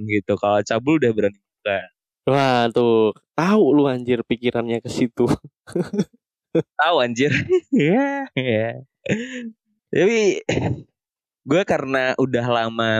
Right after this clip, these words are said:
Speaker 1: menyendiri nih ya, dan lagi mencari-cari juga gitu ya.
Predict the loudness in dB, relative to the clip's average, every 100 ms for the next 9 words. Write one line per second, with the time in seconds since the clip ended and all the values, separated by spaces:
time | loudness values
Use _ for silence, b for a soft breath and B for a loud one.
0 | -2 -2 -4 0 2 2 2 0 -4 -6
1 | _ -2 -2 -4 _ _ _ _ _ -4
2 | -2 -2 0 2 2 2 0 -2 -2 0
3 | 0 0 -2 0 0 0 0 2 0 0
4 | 0 0 0